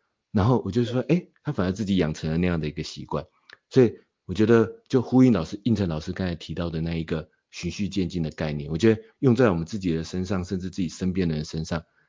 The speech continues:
去减低那样的抗拒心理，我觉得还是很有帮助的。不过这边又让我延伸想到，或许有些时候我们的抗拒心态是我们很害怕失败，就是如果我们这样做失败了怎么办？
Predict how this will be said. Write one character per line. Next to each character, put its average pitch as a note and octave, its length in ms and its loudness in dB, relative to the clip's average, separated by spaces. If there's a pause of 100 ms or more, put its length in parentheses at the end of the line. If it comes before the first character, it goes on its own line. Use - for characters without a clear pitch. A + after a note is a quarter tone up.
(120)
去 - 260 0
减 D#2+ 220 4
低 A2+ 180 6
那 B2+ 80 6
样 A#2 100 4
的 F2+ 100 0
抗 G2 180 -4
拒 F#2 160 -2
心 E2+ 240 -4
理， D2+ 140 -6 (180)
我 E2+ 80 -6
觉 G2+ 80 2
得 F#2 60 4
还 F2 80 0
是 F2+ 120 -4
很 E2+ 140 0
有 D2 120 -2
帮 D2 260 -8
助 D2 180 -8
的。 - 100 -20 (220)
不 A#2+ 80 0
过 F3+ 380 8
这 E3 100 2
边 E3 120 8
又 D#3 100 8
让 D3 120 6
我 F#2 100 4
延 F2+ 140 2
伸 G#2+ 160 0
想 D2+ 220 -4
到， E2+ 240 -4 (540)
或 G3+ 140 4
许 D3 120 4
有 G#2 100 10
些 C#3+ 180 2
时 G#2+ 160 -4
候 A2+ 160 -2
我 A2 60 4
们 F2 80 -2
的 F#2+ 120 -4
抗 C3 180 -4
拒 A#2+ 140 0
心 A#2+ 180 0
态 A#2 180 0
是 A2+ 240 0
我 E2 80 0
们 D#2+ 140 -4
很 D#2+ 180 -12
害 A2 220 -2
怕 G#2 200 -2
失 F2 280 -8
败， F2 240 -6 (580)
就 D#3 120 0
是 D3 320 0
如 C#3 100 2
果 D#3+ 140 4
我 B2+ 40 6
们 F#2+ 120 2
这 C3+ 100 0
样 B2 120 2
做 C3 360 4
失 - 220 -8
败 A#2 160 0
了 F#2+ 100 0
怎 D#2+ 120 -4
么 D2 100 -4
办？ F2 260 -4